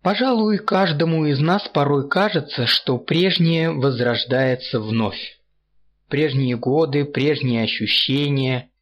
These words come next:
переживания. Это было раньше. Почему эти мысли всегда так сильно волнуют нас? Именно этот вопрос задавал я себе, когда, сидя в поезде, любовался мелькавшими за окном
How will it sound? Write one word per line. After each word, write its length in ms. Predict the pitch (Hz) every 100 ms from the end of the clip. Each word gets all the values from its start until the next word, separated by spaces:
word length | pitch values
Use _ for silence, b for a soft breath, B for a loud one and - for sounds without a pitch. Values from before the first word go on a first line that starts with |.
| _ _ -
переживания. 1040 | 123 117 107 98 107 117 120 113 110 - _ _ _ _ _ -
Это 360 | 160 180 - 160
было 480 | 117 120 117 110
раньше. 640 | 101 101 101 - - 95 - _ _ B B B B
Почему 400 | 156 - 208 233
эти 240 | 208 -
мысли 320 | 185 220 220 165
всегда 340 | - 147 180
так 220 | 185 170
сильно 480 | - 180 175 160 160
волнуют 680 | 135 151 156 170 143 113 -
нас? 340 | 101 95 - - _ _ _ _ _ _ -
Именно 260 | 175 208 208
этот 500 | - 196 214 196 -
вопрос 440 | 165 - 180 151
задавал 460 | 151 147 147 170 156
я 140 | 135
себе, 380 | - 127 131 185
когда, 380 | 185 139 127 131
сидя 380 | - 160 143 123
в 160 | - -
поезде, 720 | 165 202 190 160 160 160 B B B B -
любовался 680 | 156 170 196 220 214 -
мелькавшими 760 | 175 165 156 190 190 - 156 139
за 260 | 120 127 113
окном 600 | - 139 170 190 190